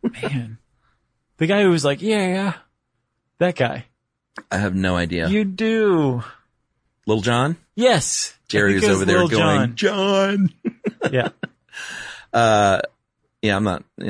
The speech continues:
Speaker 1: uh,
Speaker 2: But yes, it was an Andy Samberg short.
Speaker 1: Yeah, I do. I think I do remember that. But that definitely, um,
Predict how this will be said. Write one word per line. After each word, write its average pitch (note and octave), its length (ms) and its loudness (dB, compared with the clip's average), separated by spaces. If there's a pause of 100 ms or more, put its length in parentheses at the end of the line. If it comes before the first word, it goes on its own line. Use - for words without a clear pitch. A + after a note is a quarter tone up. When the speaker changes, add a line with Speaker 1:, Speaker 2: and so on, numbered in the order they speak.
(140)
Speaker 1:
uh, E2 380 -4 (100)
Speaker 2:
But D#3+ 100 2
yes, D#3+ 200 2
it D#3+ 40 4
was D3 220 2
an A#2+ 180 2
Andy C3 340 -2
Samberg B2 460 -2
short. - 360 -8 (180)
Speaker 1:
Yeah, G#2 160 -2 (300)
I - 80 0
do. A2 220 0
I F2 40 -2
think F2 200 -8
I - 20 -6
do D#2 140 -8
remember - 300 -8
that. - 160 -12 (400)
But G#3+ 200 2
that C#3+ 120 2
definitely, B2+ 480 0
um, F#2+ 420 -2